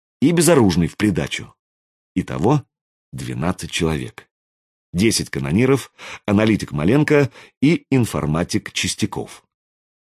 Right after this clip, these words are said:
Фломастер неотлучно торчал за пультом аварийной связи. Скорее всего, напрасно торчал, потому что связью ведала сервис-служба,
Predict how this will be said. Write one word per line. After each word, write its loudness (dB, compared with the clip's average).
Фломастер 0
неотлучно 0
торчал 0
за -2
пультом -2
аварийной 0
связи. -2
Скорее 0
всего, 2
напрасно 0
торчал, 0
потому 0
что -4
связью 2
ведала 4
сервис-служба, 2